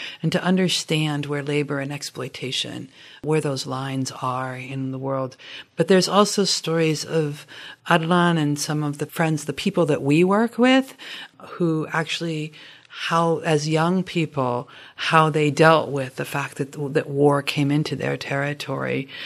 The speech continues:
and, uh, how they reached out to people and helped people and fed people and kept moving. Like I was saying before,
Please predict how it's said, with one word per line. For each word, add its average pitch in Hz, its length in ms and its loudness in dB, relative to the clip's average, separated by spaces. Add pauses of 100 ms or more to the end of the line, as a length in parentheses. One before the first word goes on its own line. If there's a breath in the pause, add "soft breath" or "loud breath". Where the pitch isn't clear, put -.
(180 loud breath)
and, 147 460 2
uh, 143 80 -4
how 151 300 -2
they 156 160 2
reached 147 360 -2
out 143 280 -2
to - 120 -8
people - 440 -10
and 123 120 -8
helped - 360 -6
people - 320 -10
and 127 180 -10
fed 143 300 -4
people 127 480 -12 (360 loud breath)
and 151 140 -4
kept - 320 -2
moving. 165 420 6
Like 139 220 -4
I 160 100 2
was 165 160 2
saying 170 380 0
before, 156 600 0